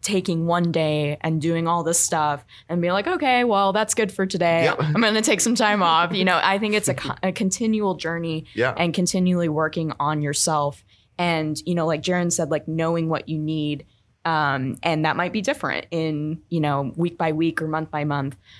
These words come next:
Speaker 1: Um, so really just working on that mental fitness, um, I think is so important and, and what really stuck with me.
Speaker 2: Definitely. Thank you. Taylor Curvis?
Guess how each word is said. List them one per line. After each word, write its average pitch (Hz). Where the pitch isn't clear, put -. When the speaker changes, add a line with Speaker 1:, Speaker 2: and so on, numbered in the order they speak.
Speaker 1:
Um, 147
so -
really 202
just 165
working 165
on 147
that 143
mental 147
fitness, 143
um, 135
I 180
think 165
is 147
so 165
important 147
and, 143
and 151
what 139
really -
stuck -
with -
me. 123
Speaker 2:
Definitely. 92
Thank 110
you. 98
Taylor 107
Curvis? 113